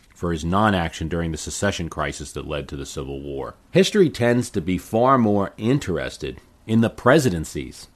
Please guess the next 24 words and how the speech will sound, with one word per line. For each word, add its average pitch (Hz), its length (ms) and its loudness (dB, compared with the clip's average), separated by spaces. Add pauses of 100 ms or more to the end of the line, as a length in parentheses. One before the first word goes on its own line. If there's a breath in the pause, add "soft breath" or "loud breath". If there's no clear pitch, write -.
(160)
than 92 200 -2
the 98 180 0
ex-presidencies, - 1200 -10 (260)
at 98 140 -4
least 143 280 6
so 123 200 8
far. 85 480 -2 (240)
We 135 120 6
don't 185 220 4
learn 143 340 4
too 143 220 2
much 131 340 2
about 92 260 -2
Hoover 85 500 0 (160)
in 98 100 -2
the 95 80 0
thirty-one 110 600 2
years 104 280 0
of 90 60 -2
his 82 160 -4
life 95 340 0
after 85 280 -6
the 73 100 -8
presidency. 73 760 -8